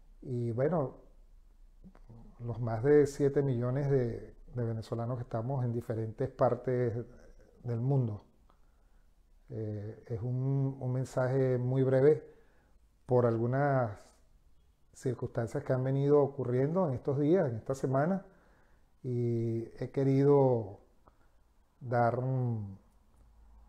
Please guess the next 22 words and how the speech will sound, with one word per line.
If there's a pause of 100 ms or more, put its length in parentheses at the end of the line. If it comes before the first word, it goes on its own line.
(200)
mi
opinión
al
respecto. (1040)
Una
opinión
muy
humilde (500)
de
un
venezolano (600)
que
lo
único
que
quiere
es
colaborar
con (120)
que (800)
podamos
lograr